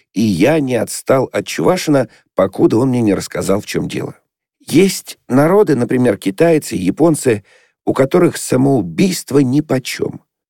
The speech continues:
Трус по себе, китаец или японец, однако же, будучи по своим понятиям обесчещен, поруган, считает долгом вспороть себе брюхо. Уверяют даже, что они делают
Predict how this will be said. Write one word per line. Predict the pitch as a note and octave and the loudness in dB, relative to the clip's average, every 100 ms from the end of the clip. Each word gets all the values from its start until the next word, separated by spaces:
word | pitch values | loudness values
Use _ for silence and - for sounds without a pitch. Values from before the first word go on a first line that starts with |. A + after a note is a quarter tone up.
| _ | _
Трус | - F#3 G3 | 0 2 2
по | - - | 0 -4
себе, | - D3+ E3 - - _ | -2 -2 -2 -4 -20 _
китаец | E3+ E3 E3 B2 - | 0 2 2 0 -4
или | B2 A2+ | -4 -2
японец, | A2 B2 G3 F3+ - - | -2 2 2 2 -4 -4
однако | A#2+ F#2 E3+ F#3 C#3+ | -4 0 -2 0 -2
же, | A#2 | 0
будучи | D3 D#3 D3+ | 0 2 0
по | - | -4
своим | - D3 D3 - - _ | 0 2 2 0 -10 _
понятиям | - C#3 D#3+ C#3+ - A#2 - | -2 2 2 0 0 -2 0
обесчещен, | B2 G2+ G#2+ - - F#3+ - - D#3 | -2 0 -4 -4 -2 0 0 -4 -4
поруган, | - - D3+ - - - _ _ _ _ | 0 2 2 -2 -8 -12 _ _ _ _
считает | - D#3 D3 C3 D#3+ E3 | -10 0 0 0 -4 0
долгом | G#2 F3+ F3 E3 E3 | 4 4 2 2 0
вспороть | D3+ - G#2+ A#2 C3 | -2 -2 0 0 -4
себе | - G#2 | -4 -2
брюхо. | G#2+ F2+ - - - _ _ _ | 0 -2 -4 -10 -16 _ _ _
Уверяют | - G#2+ D3 G3 D3+ | 0 2 4 4 2
даже, | G#2+ A#2 E2+ - | 2 0 -2 -8
что | - - - | -12 -4 0
они | C3 F3 | 2 2
делают | G#2 B2 F3 D#3 - | 2 2 4 2 0